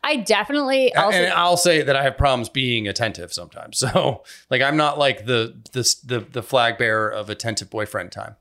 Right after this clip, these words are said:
Speaker 1: I, no, I, I think that, like, there have definitely been relationships where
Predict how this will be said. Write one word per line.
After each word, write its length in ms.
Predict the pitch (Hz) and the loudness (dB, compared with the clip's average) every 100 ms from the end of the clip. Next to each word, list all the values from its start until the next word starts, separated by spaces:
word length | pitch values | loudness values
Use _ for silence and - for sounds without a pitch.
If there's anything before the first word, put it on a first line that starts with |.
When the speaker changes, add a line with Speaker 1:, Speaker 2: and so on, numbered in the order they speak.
| - | -2
Speaker 1:
I, 200 | - 226 | -2 0
no, 200 | 311 311 | 2 4
I, 240 | - 240 - | 4 2 0
I 120 | 247 | -2
think 220 | 247 285 262 | 0 -4 -4
that, 140 | - | -4
like, 240 | 220 208 - | -2 -2 0
there 220 | 214 202 | 0 0
have 120 | 175 | -2
definitely 460 | 175 170 208 190 190 | -4 -4 -6 -8 -4
been 280 | 175 170 | 0 0
relationships 720 | 170 160 160 202 196 190 190 - | -2 -4 -6 -6 -4 -4 -6 -4
where 540 | 170 165 165 160 160 | 0 2 2 0 -4